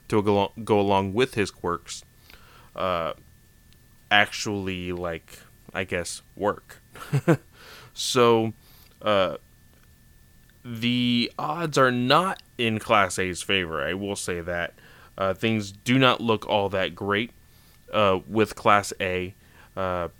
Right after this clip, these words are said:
they didn't really have time to, uh, plan anything out because the explanation of Shinzo's quirk, uh, took too long.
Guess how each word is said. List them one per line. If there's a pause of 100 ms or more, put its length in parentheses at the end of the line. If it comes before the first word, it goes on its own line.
(320)
they
didn't
really
have
time (1160)
to, (720)
uh,
plan
anything
out
because
the
explanation
of
Shinzo's
quirk, (540)
uh, (480)
took
too
long.